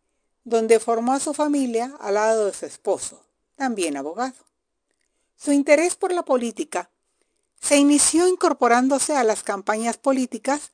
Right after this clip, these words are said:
de los candidatos a diputados constituyentes de Baja California. Al convertirse Baja California en estado libre y soberano, Aurora compitió dentro de las filas del pri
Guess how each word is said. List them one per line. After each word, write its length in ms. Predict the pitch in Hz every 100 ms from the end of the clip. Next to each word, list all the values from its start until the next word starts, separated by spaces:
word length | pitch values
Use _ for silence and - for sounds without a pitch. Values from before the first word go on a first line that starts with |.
| _ _ _ _ _ _
de 180 | - 240
los 220 | 233 214
candidatos 720 | - 226 214 208 262 269 294 254
a 80 |
diputados 640 | 208 190 185 - 226 247 -
constituyentes 1080 | 202 180 - 180 180 190 214 220 214 226
de 80 | 208
Baja 220 | 160 175
California. 800 | 160 143 131 - 151 127 - _ _ _ _ _ _ _ _ _ _ _ _
Al 220 | 247 240
convertirse 680 | 262 247 247 - 311 - 339
Baja 260 | 285 226 233
California 800 | 202 170 - 247 247 185 135 _
en 180 | 190 165
estado 440 | - 233 233 240
libre 440 | 226 247 233 170 135
y 140 | 185
soberano, 640 | - 180 170 170 190 170 202 _ _ _ _ _ _ _
Aurora 460 | 277 294 339 381
compitió 500 | 381 320 285 - 254
dentro 300 | 254 262 254
de 80 | 220
las 160 | 196 180
filas 320 | 220 220 240
del 180 | 269 262
pri 320 | 302 269